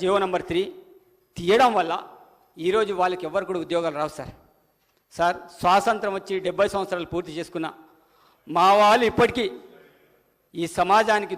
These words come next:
దూరంగా ఉండి ఇప్పటికీ కొండ కోనల్లో ఈరోజు కులాంలు తడకలమ్ముకుంటూ, తోటూలు పచ్చిబుట్లు వేసుకుంటూ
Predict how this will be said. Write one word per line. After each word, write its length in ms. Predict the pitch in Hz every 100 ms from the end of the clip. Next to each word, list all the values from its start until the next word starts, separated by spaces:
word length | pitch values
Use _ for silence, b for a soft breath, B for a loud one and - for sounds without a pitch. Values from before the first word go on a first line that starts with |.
| 175
దూరంగా 320 | 196 202 190
ఉండి 220 | 185 208 - - - _ _ -
ఇప్పటికీ 360 | - 196 190 196 185
కొండ 180 | 180 214 214
కోనల్లో 380 | 202 190 185 196 - - - _ - 170
ఈరోజు 280 | 202 202 190 -
కులాంలు 400 | 175 202 208 202 185
తడకలమ్ముకుంటూ, 680 | 175 175 202 202 180 180 196 - - _ -
తోటూలు 420 | 185 202 214 208 196
పచ్చిబుట్లు 420 | 175 208 202 202 185
వేసుకుంటూ 380 | 185 175 175